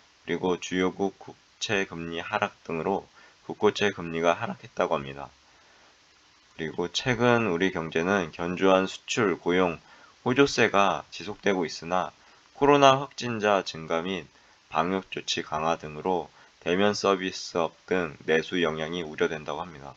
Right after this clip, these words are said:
부문별 동향을 알아보시면 고용 측면에서 십일월 중 취업자는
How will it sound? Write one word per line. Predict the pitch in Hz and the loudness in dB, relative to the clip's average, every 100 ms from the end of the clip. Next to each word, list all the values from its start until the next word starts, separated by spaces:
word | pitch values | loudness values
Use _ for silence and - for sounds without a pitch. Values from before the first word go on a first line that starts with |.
| _ _ _ _ _ _ _ _ _ _ _ _ _ _ _ _ _ _ _ _ _ | _ _ _ _ _ _ _ _ _ _ _ _ _ _ _ _ _ _ _ _ _
부문별 | - 101 123 123 117 117 117 113 107 | -4 4 4 4 6 10 10 10 6
동향을 | 95 92 98 98 95 | -2 -2 0 2 2
알아보시면 | 82 80 82 - 87 98 78 - - _ _ - | 2 2 -2 -4 -4 -4 -6 -14 -20 _ _ -4
고용 | 87 101 101 95 | 2 4 2 -2
측면에서 | - 113 104 82 90 101 78 - _ - - - | -6 -2 -2 -2 -4 -6 -6 -12 _ -20 -18 -6
십일월 | 143 151 147 139 | 2 6 8 8
중 | 127 123 | 2 -2
취업자는 | - 135 - 113 107 107 107 98 | -2 -4 0 0 2 0 0 -4